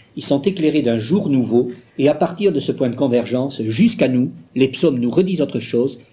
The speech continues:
et nous, à la lumière de ce que nous vivons dans l'événement, nous comprenons un peu mieux le mystère du Christ.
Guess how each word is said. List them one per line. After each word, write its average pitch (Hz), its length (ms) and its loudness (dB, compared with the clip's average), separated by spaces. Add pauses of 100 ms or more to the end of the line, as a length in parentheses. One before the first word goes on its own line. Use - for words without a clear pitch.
(260)
et 139 80 4
nous, 120 260 -2 (420)
à 131 80 -2
la 123 80 2
lumière 120 400 0
de 113 80 -6
ce 117 140 -4
que 117 120 -6
nous 110 120 -6
vivons 135 300 0
dans 117 140 2
l'événement, 110 500 -2 (180)
nous 131 100 0
comprenons 120 520 0
un 170 100 2
peu 165 180 0
mieux 113 280 0 (300)
le 123 120 0
mystère 113 420 -4
du 98 100 -12
Christ. - 340 -16